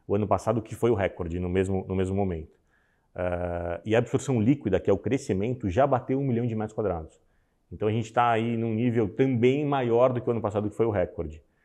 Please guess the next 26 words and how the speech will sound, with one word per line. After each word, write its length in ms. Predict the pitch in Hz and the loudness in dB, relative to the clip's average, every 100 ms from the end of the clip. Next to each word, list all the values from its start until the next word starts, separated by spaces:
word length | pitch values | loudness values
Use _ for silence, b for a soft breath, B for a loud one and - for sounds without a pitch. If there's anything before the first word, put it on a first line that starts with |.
| _ _ _ | _ _ _
Eh, 580 | 92 95 90 90 90 95 | -4 -2 0 0 -2 -2
isso, 420 | 143 175 - 101 - _ _ _ _ - | 0 -2 -4 -8 -10 _ _ _ _ -12
de 100 | 110 | -2
certa 240 | 139 135 | 2 2
forma, 240 | 120 120 110 | 4 2 2
tá 140 | 123 | 2
equilibrado 640 | 135 113 101 98 127 120 98 | 0 0 0 2 2 2 0
porque 480 | - 107 - 127 127 | -4 -8 0 0 0
a 140 | 123 | -2
entrega 400 | 127 127 139 156 | -2 2 2 2
também 320 | 151 123 113 131 | 2 2 0 -2
foi 140 | 127 | -4
significativa, 640 | 123 120 - 123 - 90 85 | -2 -2 -2 -4 -4 -4 -2
né? 80 | |
Os 120 | 95 90 | -2 0
novos, 320 | 113 127 117 | 2 2 0
o 180 | 107 104 | 0 2
volume 220 | 110 135 | 2 2
de 80 | 113 | 2
novos 240 | 117 113 | 2 4
galpões 340 | 101 - 113 | 2 2 -2
também 200 | 117 107 | 0 0
foi 100 | 117 | 0
significativo 460 | 113 110 107 104 98 | -2 0 0 0 0
nesse 180 | 95 - | -2 -2
trimestre. 420 | 90 98 123 | -4 -2 -4